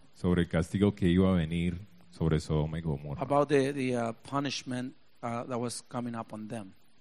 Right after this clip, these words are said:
Speaker 1: Y dice, "Llegaron pues los dos ángeles a Sodoma a la caída de la tarde, y Lot estaba sentado a la puerta de Sodoma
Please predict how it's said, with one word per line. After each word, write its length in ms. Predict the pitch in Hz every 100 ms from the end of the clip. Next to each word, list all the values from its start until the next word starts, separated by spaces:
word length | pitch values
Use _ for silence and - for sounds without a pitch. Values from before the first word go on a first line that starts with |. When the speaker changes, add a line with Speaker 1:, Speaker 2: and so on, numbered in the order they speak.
| -
Speaker 1:
Y 120 | 87 82
dice, 380 | 90 87 87 78
"Llegaron 540 | 80 90 101 110 113
pues 520 | - 110 104 104 - 92
los 220 | 87 80
dos 260 | 90 90 -
ángeles 540 | 98 98 101 95 92 -
a 80 | 87
Sodoma 600 | 82 82 90 95 98 95
a 100 | 87
la 140 | 85
caída 320 | - 82 87
de 100 | 92
la 140 | 90 82
tarde, 360 | - 92 95 101
y 60 | 85
Lot 180 | 82 85
estaba 460 | 87 - 92 95 92
sentado 840 | - 82 80 - 92 98 104 107 -
a 80 | 87
la 140 | 80 -
puerta 380 | 85 90 95
de 120 | 90 87
Sodoma 600 | 82 80 85 92 107